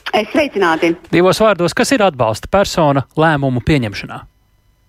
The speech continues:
Speaker 1: Jā, jā, sākumā gribēju teikt, ka prieks, ka šodien, eh, tātad, eh, Sociālo un darba lietu komisijā šis jautājums tika arī izskatīts, jā.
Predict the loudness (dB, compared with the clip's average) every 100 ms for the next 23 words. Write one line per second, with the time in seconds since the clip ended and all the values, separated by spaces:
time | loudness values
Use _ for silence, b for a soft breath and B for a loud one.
0 | _ _ _ _ -14 B B B -4 -2
1 | 0 0 -2 0 0 0 0 0 0 0
2 | 0 0 0 -2 -2 -2 -2 -2 -2 -2
3 | 0 2 2 2 2 2 2 2 2 -2
4 | 0 -2 2 0 0 -2 -2 0 0 0
5 | 0 0 2 2 2 0 0 0 2 2
6 | 0 -2 0 0 0 0 0 -4 0 0
7 | 0 -2 -2 -2 -2 2 2 2 2 0